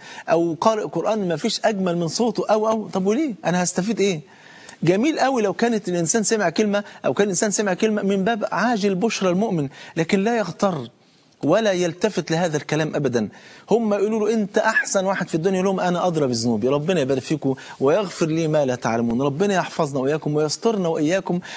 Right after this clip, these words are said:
دنيا وآخرة. المهم إن ربنا يرضى عننا، مش مهم إن الدنيا كلها ترضى عنك، المهم إن ربنا يكون راضي عنك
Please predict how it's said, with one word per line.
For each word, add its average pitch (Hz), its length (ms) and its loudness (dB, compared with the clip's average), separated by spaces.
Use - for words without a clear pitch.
دنيا 190 300 2
وآخرة. 175 340 0
المهم 208 300 0
إن 180 120 0
ربنا 165 360 0
يرضى 147 200 0
عننا، 147 260 -2
مش 131 140 0
مهم 196 300 2
إن 143 180 2
الدنيا 196 400 2
كلها 208 240 2
ترضى 190 260 2
عنك، 220 340 0
المهم 202 280 2
إن 180 120 2
ربنا 165 420 2
يكون 175 240 -2
راضي 170 220 0
عنك 151 300 -2